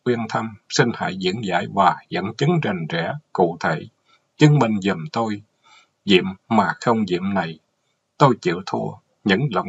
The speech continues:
ngôn này là do ai làm ra, ai sáng tác, ai nghe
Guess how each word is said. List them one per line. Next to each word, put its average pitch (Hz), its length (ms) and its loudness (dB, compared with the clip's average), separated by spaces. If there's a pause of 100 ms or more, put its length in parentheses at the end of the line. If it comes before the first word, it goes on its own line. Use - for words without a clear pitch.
ngôn 113 220 0
này 85 320 -2
là 101 340 0
do 110 240 -2
ai 113 160 0
làm 90 280 -4 (100)
ra, 104 260 -6 (380)
ai 117 220 4
sáng 123 320 -2
tác, 147 220 -2 (420)
ai 117 160 2
nghe 113 220 0